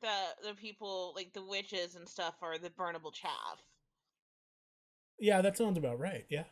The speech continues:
Speaker 2: yeah.
Speaker 1: Yeah, yeah. So, you know, without further ado, on to chapter two, smiley face. So, you guys,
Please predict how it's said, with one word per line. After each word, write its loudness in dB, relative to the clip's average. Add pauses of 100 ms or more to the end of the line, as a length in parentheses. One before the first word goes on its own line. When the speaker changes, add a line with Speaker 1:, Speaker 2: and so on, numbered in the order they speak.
Speaker 2:
yeah. -14 (760)
Speaker 1:
Yeah, -2
yeah. -2 (420)
So, 0
you 0
know, 0
without 0
further 2
ado, -2 (440)
on 4
to -6
chapter -2 (100)
two, -6
smiley -8
face. -12 (380)
So, -6 (180)
you -14
guys, -2